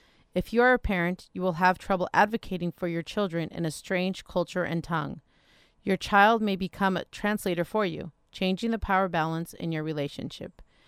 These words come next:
You may have conflicts with your children over new and old cultural values.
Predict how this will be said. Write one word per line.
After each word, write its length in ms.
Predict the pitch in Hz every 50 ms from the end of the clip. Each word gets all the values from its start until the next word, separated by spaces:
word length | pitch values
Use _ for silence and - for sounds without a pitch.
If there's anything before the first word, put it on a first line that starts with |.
| _ _ _ _ _
You 120 | - 196 196
may 200 | 202 202 214 208
have 200 | 208 202 170 -
conflicts 560 | - - 190 190 202 - - 240 233 - -
with 140 | 214 196 -
your 100 | 196 190
children 480 | - - 240 233 208 190 190 170 - -
over 260 | - 185 165 175 175
new 340 | 175 175 175 180 190 196 208
and 140 | 202 185 -
old 280 | - 170 175 180 175 _
cultural 340 | - 175 165 - - 180 151
values. 600 | 151 156 147 147 - - - - - - -